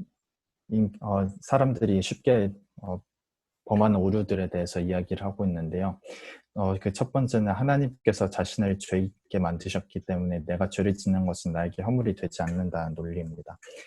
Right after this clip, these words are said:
하지만 이에 대해서는 에드워즈가 이런 식의 반론을 드는데요. 그것이 무엇이냐면 어떤, 어,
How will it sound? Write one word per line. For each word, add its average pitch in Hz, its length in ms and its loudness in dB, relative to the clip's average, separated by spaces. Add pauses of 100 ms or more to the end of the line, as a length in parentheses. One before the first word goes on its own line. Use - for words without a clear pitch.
(200)
하지만 107 460 2
이에 101 180 4
대해서는 92 640 -2 (220)
에드워즈가 98 520 0
이런 101 320 2
식의 95 360 -2
반론을 87 460 -2
드는데요. 90 520 -4
그것이 90 280 -6 (120)
무엇이냐면 90 580 -4 (440)
어떤, 95 580 2 (240)
어, 90 200 -4